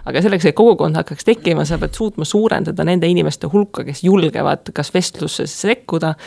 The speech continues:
või vestlust alustada. Et, äh, päris paljud esimesed üritused, mis me tegime, et ma ürituse lõpus rääkisin mõne konkreetse inimesega, et kuule, et kas sina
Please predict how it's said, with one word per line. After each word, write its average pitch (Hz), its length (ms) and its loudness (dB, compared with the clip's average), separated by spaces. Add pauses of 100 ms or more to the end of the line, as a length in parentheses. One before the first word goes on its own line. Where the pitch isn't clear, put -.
(200)
või 151 160 -2
vestlust - 480 -2
alustada. 156 540 -2 (300)
Et, - 280 -8
äh, 151 160 0
päris 196 180 2
paljud 190 200 4
esimesed 180 360 2
üritused, 190 320 4
mis 147 140 -6
me 160 80 -4
tegime, 190 320 2
et 160 100 -4
ma 156 140 4
ürituse 170 520 2
lõpus 165 520 2 (320)
rääkisin 165 480 0
mõne 180 160 2
konkreetse 196 480 -2
inimesega, 160 420 2
et - 100 -6
kuule, 185 240 2
et 151 100 -8
kas - 180 -6
sina 208 300 2